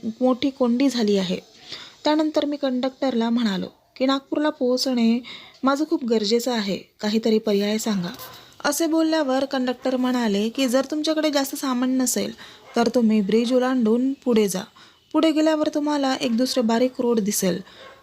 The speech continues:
तो याच महामार्गाला पुढे जाऊन मिळतो. पण लिफ्ट घेऊन तुम्ही जाऊ शकता, पण मी बसचे भाडे तुम्हाला परत करू शकत नाही.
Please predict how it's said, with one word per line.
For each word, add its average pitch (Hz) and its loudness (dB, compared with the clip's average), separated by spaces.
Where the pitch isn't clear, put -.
तो 214 2
याच 233 0
महामार्गाला 247 0
पुढे 240 2
जाऊन 220 2
मिळतो. 185 0
पण 277 2
लिफ्ट 269 0
घेऊन 269 2
तुम्ही 269 0
जाऊ 233 0
शकता, 226 -4
पण 247 0
मी 240 2
बसचे 220 0
भाडे 247 -2
तुम्हाला 254 0
परत 247 -4
करू 240 -2
शकत 233 -4
नाही. 220 0